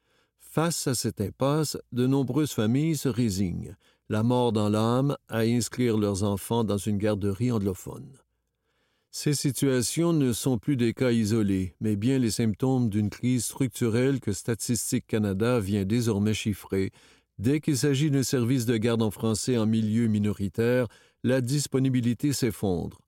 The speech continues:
entraînant des conséquences majeures sur les plans professionnels, financiers et identitaires. Face au mur de l'emploi.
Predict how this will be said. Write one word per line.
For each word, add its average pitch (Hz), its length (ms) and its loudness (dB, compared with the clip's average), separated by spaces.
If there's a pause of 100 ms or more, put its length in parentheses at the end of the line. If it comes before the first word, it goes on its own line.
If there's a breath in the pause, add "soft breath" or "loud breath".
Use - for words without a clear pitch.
(120)
entraînant 110 600 0
des 104 120 0
conséquences 110 640 -2
majeures 113 520 0
sur 113 240 0
les 110 160 0
plans 104 320 -2
professionnels, 107 880 -2
financiers 127 800 0
et 107 240 -4
identitaires. 107 1040 -4 (880)
Face - 360 -2
au 120 120 2
mur 143 280 2
de 131 120 0
l'emploi. 107 560 -4